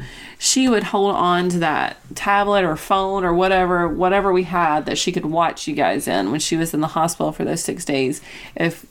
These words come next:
when y'all called in, she was thrilled to death, and she absolutely loved seeing y'all. So, um, Josiah, what's your, one of your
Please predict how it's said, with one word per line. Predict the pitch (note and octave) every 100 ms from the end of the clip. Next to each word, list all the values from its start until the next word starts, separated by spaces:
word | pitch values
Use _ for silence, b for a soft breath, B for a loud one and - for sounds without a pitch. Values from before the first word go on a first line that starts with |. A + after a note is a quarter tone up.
| -
when | D#3 D#3 E3 D#3
y'all | E3+ G3+
called | - G#3+ A3+
in, | A3+ A#3 A#3 A#3+ B B B
she | - - F3+ D#3
was | D3+ -
thrilled | - E3 D3+ E3 E3 D3+
to | -
death, | - D#2 - -
and | - C#2+ -
she | - - F3 -
absolutely | D3 D3+ - - E3+ D#3 - E3
loved | D#3 D#3+ D3+ C#3+ B2 B2+ D#3 - B B B
seeing | - F3 D3 C#3+
y'all. | C#3 D#2 D#2 D#3 - B B B B B
So, | - D3 A2 E3 E3+ - B B B B - -
um, | F#3+ F3+ E3+ F3
Josiah, | F#3 F3+ D#3+ D#3+
what's | F3 F3
your, | F3 E3
one | - F#3+ E3
of |
your | D#3+ E3 E3+